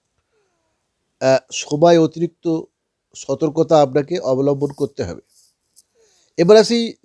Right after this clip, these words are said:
কয়েকটি প্রতিকার। রবি ষোলো নভেম্বর পর্যন্ত ও কেতুর জন্য প্রতিদিন সূর্যকে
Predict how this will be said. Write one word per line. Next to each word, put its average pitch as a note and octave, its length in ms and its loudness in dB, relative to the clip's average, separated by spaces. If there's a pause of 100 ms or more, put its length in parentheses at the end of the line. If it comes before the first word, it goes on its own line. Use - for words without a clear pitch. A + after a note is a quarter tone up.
কয়েকটি G3 300 0
প্রতিকার। E3+ 580 -4 (920)
রবি F#3 440 4
ষোলো G3 300 2
নভেম্বর G#3 540 2
পর্যন্ত G3+ 420 -2 (680)
ও F3+ 200 2 (260)
কেতুর F3 400 -2
জন্য F#3 400 2
প্রতিদিন F#3 680 -2
সূর্যকে F3+ 760 -2